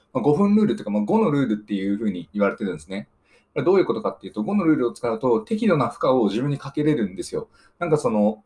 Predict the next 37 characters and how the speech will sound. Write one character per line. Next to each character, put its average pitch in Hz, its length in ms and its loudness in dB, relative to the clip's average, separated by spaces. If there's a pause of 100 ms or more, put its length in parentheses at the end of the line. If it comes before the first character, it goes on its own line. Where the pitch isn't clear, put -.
(120)
意 - 40 -12
識 - 220 -14
的 214 160 4
な 208 60 6
努 202 120 4
力 208 160 6
っ - 40 -2
て - 80 -14
言 117 80 2
わ 131 100 8
れ 131 60 0
て 151 100 0
も 117 160 0
っ - 80 -16
て 113 80 -8
い 107 60 0
う 107 40 -2
こ 113 60 -4
と 107 100 0
が 104 80 4
あ 107 40 4
る 104 80 0
と 104 80 -6
思 95 80 -4
う 87 40 -10
ん - 20 -12
で - 40 -18
す - 60 -18
け 98 80 -10
ど、 110 280 2 (360)
そ 196 120 -4
う 196 40 0
な 208 80 2
っ 208 40 0
た - 100 -2
時 165 200 -6
に、 180 320 -2